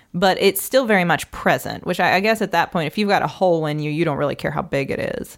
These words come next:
It's, like, a problem. Um, and what Doctor Beaumont notices is it's,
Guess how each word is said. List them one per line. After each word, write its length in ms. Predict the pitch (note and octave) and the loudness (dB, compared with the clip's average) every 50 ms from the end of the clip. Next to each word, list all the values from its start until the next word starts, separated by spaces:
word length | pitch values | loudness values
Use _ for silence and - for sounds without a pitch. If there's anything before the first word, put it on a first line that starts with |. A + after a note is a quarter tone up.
| _ _ | _ _
It's, 100 | - - | -16 -14
like, 180 | - - - | -12 -10 -10
a 60 | - - | -10 -8
problem. 480 | - - C#2+ B1 - - - - - - - - - - - - - - - | -2 0 2 2 2 0 -2 -4 -6 -8 -12 -18 -18 -18 -20 -20 -14 -4 -2
Um, 320 | F#3+ F#3 F3 E3+ E3+ E3+ - _ _ _ - - - _ _ _ | 0 0 0 -2 -4 -6 -10 _ _ _ -20 -20 -20 _ _ _
and 280 | A3 A3 A3+ A3+ - - _ | 2 2 2 0 -2 -6 _
what 400 | - G3+ B3 C4+ C4+ C4 - - - - G#3+ | -6 0 2 2 2 0 -2 -6 -10 -8 0
Doctor 260 | A#3 C4 C4+ C4 B3 | 0 2 2 2 2
Beaumont 320 | A3 B3 B3 A#3 G3 E3+ F3 | 2 2 2 4 2 2 2
notices 460 | G3+ B3 C#4 C#4+ C4+ - A3 G3+ F#3+ | 2 4 4 2 2 2 0 2 2
is 140 | F#3+ F3+ F3+ | 0 0 2
it's, 320 | F#3+ F#3+ F3+ - - - | 0 -2 -2 -4 -10 -14